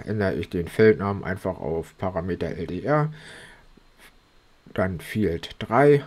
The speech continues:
als Wert. Und diesen ergänze ich jetzt nun innerhalb von meinem Get Request. Und der Wert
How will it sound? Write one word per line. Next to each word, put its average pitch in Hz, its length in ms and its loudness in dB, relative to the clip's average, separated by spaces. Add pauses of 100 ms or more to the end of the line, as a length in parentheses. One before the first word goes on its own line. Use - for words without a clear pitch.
(140)
als 85 480 -4
Wert. 131 420 4 (520)
Und 151 380 2 (120)
diesen 131 480 2 (280)
ergänze 101 440 0
ich - 140 -2
jetzt - 240 -2
nun 110 400 -2 (320)
innerhalb 95 640 0 (380)
von 85 360 -6 (440)
meinem 87 480 -2 (240)
Get - 240 0 (180)
Request. - 540 -12 (1200)
Und 95 220 -2
der 170 160 -4
Wert 156 260 4